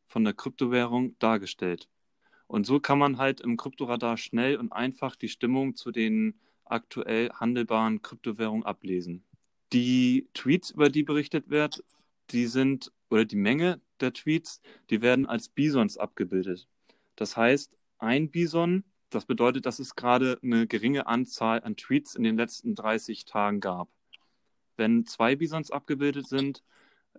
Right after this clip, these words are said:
ist es dann eher eine normale Anzahl an Tweets. Und wenn drei Bisons, ähm, das ist das Maximum, abgebildet sind,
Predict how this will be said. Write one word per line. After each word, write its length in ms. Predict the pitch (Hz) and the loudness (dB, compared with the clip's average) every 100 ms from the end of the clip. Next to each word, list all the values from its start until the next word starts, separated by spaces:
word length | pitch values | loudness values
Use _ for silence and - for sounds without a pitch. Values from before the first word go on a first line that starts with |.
| - | -8
ist 140 | 120 127 | -6 -4
es 120 | 123 | 0
dann 200 | 117 117 | 2 4
eher 140 | 120 | 2
eine 120 | 110 | 2
normale 560 | 104 101 104 120 147 156 | 2 2 2 2 2 0
Anzahl 600 | 151 156 - 147 147 156 - | -4 -8 -8 -6 -4 -6 -8
an 240 | 127 135 | -6 -6
Tweets. 520 | - 165 170 - - | -6 -6 -6 -8 -20
Und 220 | - 113 117 | -6 -2 0
wenn 260 | 120 113 | 0 -2
drei 320 | 104 101 127 | -2 0 2
Bisons, 560 | 143 156 151 147 - - _ - | 0 -2 -4 -6 -8 -18 _ -10
ähm, 220 | 127 123 117 | -4 -4 -4
das 180 | 107 | -6
ist 100 | 113 | -8
das 160 | 113 - | -6 -4
Maximum, 480 | 123 139 151 147 143 | -4 -4 -2 -2 -2
abgebildet 640 | 135 - 139 123 135 127 120 | -4 0 0 2 0 -2 -4
sind, 280 | 123 123 | -2 -2